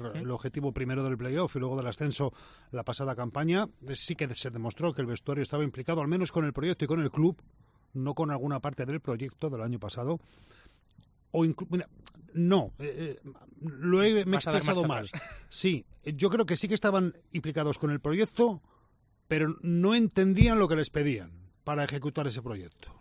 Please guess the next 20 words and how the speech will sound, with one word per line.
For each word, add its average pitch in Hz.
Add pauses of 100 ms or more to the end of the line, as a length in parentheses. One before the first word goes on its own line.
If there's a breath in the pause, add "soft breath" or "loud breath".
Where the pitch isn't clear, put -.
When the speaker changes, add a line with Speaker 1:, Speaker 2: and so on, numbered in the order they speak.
Speaker 2:
No 156
tenían 190
muy 170
claro, 175
no 190
estaban 220
cómodos 104
con 147
el 147
camino 160
que 147
se 143
habían 160
tomado 170 (460 loud breath)
y, 117
sin 107
embargo, 110
lo 123
que 123
hizo, 131